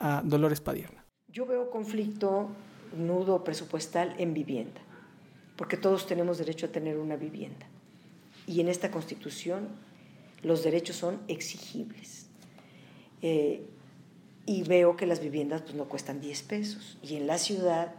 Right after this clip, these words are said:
Speaker 2: el, el suelo es carísimo.
Speaker 1: Carísimo.
Speaker 2: Entonces se vuelve infinanciable ya una vivienda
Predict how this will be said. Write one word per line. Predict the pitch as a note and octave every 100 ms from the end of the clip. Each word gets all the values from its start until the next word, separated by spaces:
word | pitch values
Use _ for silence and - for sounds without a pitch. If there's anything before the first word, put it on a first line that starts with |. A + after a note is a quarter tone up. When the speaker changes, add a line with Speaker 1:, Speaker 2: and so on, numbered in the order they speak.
| -
Speaker 2:
el, | D3+ D3+ D#3+ -
el | D#3 C#3+ C#3+ C3
suelo | - D#3 D3 E3 - - - - - - - - -
es | D#3 - - -
carísimo. | E3+ E3 G#3+ A3 G3 E3 C#3
Speaker 1:
Carísimo. | - - - - - -
Speaker 2:
Entonces | - F3+ F#3+
se | G3+
vuelve | D#3+ F3+ G3+
infinanciable | G#3 G3 - F3 D#3+ D3+ - - F3 E3+ G3+ F3+ C3+
ya | D#3+ D#3 - - - -
una | F3+ F#3 F#3+
vivienda | E3+ D#3 D#3 D#3+ D#3+ E3 E3+ -